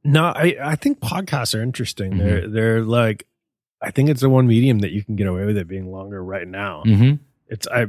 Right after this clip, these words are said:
Speaker 1: I didn't listen to many podcasts, and someone told me I should, and I started, I listened to one or two and was, it was completely engaged. I
Speaker 2: Mm-hmm.
Speaker 1: think it was because it was a conversational
Speaker 2: Yeah.
Speaker 1: thing.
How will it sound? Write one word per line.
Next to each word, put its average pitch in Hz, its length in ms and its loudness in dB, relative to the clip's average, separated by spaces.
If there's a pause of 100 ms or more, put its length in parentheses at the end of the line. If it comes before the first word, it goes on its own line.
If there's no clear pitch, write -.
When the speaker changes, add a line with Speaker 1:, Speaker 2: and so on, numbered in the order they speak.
(140)
Speaker 1:
I 131 60 2
didn't 160 180 6
listen 123 220 2
to 127 60 2
many 117 300 2
podcasts, 101 540 -4
and 98 100 -8
someone 101 340 -8
told 95 180 -8
me 95 100 -12
I 90 60 -10
should, 95 320 -10
and 98 100 -14
I 87 60 -12
started, 90 480 -14
I 92 40 -14
listened 98 220 -8
to 95 40 -6
one 90 160 -12
or 87 80 -16
two 92 160 -14
and 95 100 -10
was, 95 180 -14
it 120 60 -8
was 110 140 -8
completely 135 440 2
engaged. 101 480 -2
I 123 60 6
Speaker 2:
Mm-hmm. 139 140 6
Speaker 1:
think 185 120 0
it 135 60 0
was 101 180 -6
because 113 280 -2
it 110 40 -2
was 98 120 -8
a 90 40 -16
conversational 98 680 -2
Speaker 2:
Yeah. 226 120 -2
Speaker 1:
thing. 87 300 -14